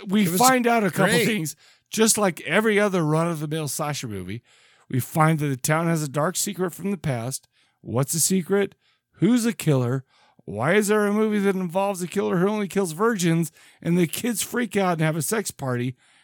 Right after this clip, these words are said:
Speaker 1: and there's literally no nudity shown?
Speaker 2: Yeah.
Speaker 1: Find out by watching Cherry
Speaker 2: There
Speaker 1: Falls
Speaker 2: is
Speaker 1: in
Speaker 2: a rub
Speaker 1: two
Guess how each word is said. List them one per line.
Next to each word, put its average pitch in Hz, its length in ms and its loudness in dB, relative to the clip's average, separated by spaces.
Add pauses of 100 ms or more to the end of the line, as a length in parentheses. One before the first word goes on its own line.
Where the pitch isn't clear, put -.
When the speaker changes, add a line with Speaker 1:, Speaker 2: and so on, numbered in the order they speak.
(140)
Speaker 1:
and 135 120 0
there's 139 200 0
literally 165 640 -6 (240)
no 143 520 0 (220)
nudity 123 480 -4
shown? 90 460 -14 (520)
Speaker 2:
Yeah. 123 300 -4 (100)
Speaker 1:
Find 277 540 6
out 208 160 8
by 175 140 2
watching 170 380 0
Cherry 160 280 0
Speaker 2:
There 156 200 2
Speaker 1:
Falls 185 160 2
Speaker 2:
is 139 60 2
Speaker 1:
in 160 40 0
Speaker 2:
a 143 100 0
rub - 20 2
Speaker 1:
two 143 40 2